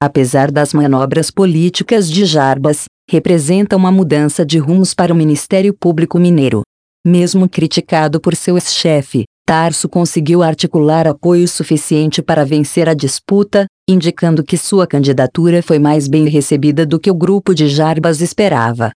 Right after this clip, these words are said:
Ainda assim, a apresentação do projeto de lei revela os esforços do ex-procurador-geral em tentar moldar o futuro do M P M G e criar uma estrutura normativa que reflita os valores defendidos por sua gestão.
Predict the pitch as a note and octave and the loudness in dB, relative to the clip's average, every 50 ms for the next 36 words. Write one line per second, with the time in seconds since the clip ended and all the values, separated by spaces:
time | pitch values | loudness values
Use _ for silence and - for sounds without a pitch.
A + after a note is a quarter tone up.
0 | _ _ _ _ _ _ _ - F3 E3+ E3+ E3 D#3+ C#3+ D3 D3 C#3 - - - | _ _ _ _ _ _ _ -2 0 2 2 2 2 2 2 0 0 -2 -6 -4
1 | - F3 F3+ F#3 F#3+ - _ _ _ E3+ D#3+ D3+ - D#3+ D#3 D3 D#3+ D3+ C#3+ - | -2 0 0 0 0 -2 _ _ _ -2 -2 0 0 0 0 2 2 0 0 0
2 | C#3+ C3+ - - - F#3+ G3 G3+ G3 F#3 - F#3+ E3+ D#3+ C#3+ D#3 D3+ D3 D3+ - | -2 -4 -4 -4 -2 0 0 0 0 0 0 0 0 0 0 0 -2 -2 -2 -4
3 | D#3 C3+ C#3 D3+ D3 D3+ D#3 D#3 D#3 D#3+ D#3 E3+ F3 C#3 D#3 E3 D#3 D#3 D3+ C#3 | -4 -2 0 0 2 2 2 2 0 0 0 0 0 0 0 0 0 0 0 0
4 | E3 D#3 - - - F3+ D#3+ E3 E3 - - F#3 D#3+ D3+ D#3 D#3+ D3+ - - F3+ | 0 -2 -2 -4 -2 0 0 0 -2 -2 -4 -4 -2 0 0 -2 -2 -2 -2 -2
5 | D#3+ C#3+ - D3+ C#3+ C#3 B2+ A#2 D3 D#3+ F3 F3 F3 C#3+ F3+ F3 D#3 C#3+ C3+ C#3+ | -2 0 0 0 0 0 0 0 0 0 2 0 0 0 0 0 0 2 2 2
6 | D3 D3 C#3 C#3 - D3+ D3 C3+ D3+ D3 D3+ D3+ E3+ F3 E3 D3+ D#3+ E3+ E3+ D#3+ | 2 2 0 0 0 -2 0 0 0 0 0 0 0 0 0 0 0 0 0 0
7 | D#3+ - - D#3+ - - G3 G3+ F#3+ F#3 D3+ E3 E3 E3+ E3+ E3+ E3+ D#3+ - _ | -2 -2 -4 -4 -2 0 0 0 2 0 0 0 0 2 2 2 0 0 0 _
8 | E3 D#3+ E3 E3+ E3+ E3 D#3 D3+ E3+ F3+ F#3 E3+ - E3+ D#3+ D3+ C#3+ C#3+ D3 D3 | 0 0 2 2 2 0 0 0 0 0 0 0 0 0 0 2 2 2 2 2
9 | D3+ C#3+ C#3 - - - - D#3+ D3 - - F3+ F#3+ F#3 F3+ F3 F#3 F#3+ F#3+ G3 | 0 0 0 -4 -6 -4 -4 -4 -4 -2 0 0 2 2 2 2 2 2 2 0
10 | G3+ F#3+ - - F3 D#3 C3+ D#3 D#3 - E3+ C3+ E3+ - - - F#3+ G3 G3 - | 0 -2 -2 -2 -2 0 0 -2 -2 -2 -2 0 0 -2 0 0 0 0 0 0
11 | F#3+ D#3 C#3+ E3 E3 D#3 D3 D3+ D3+ D3 D3+ D#3 C#3 C3+ E3 E3+ E3 - F3+ E3+ | -2 -2 -2 -2 0 0 2 0 2 2 0 0 0 0 0 0 0 0 0 0
12 | E3 C#3+ D#3 F3 E3 D#3 E3+ - - - - C#3+ C3+ - - F#3 F3+ D#3 - D#3+ | 0 0 0 0 0 0 -2 -4 -2 -2 -2 -2 -2 0 0 0 0 2 0 -2
13 | D3 - - - D#3 B2 G#2+ G#2 | -2 -2 -4 -2 -2 -2 -2 -4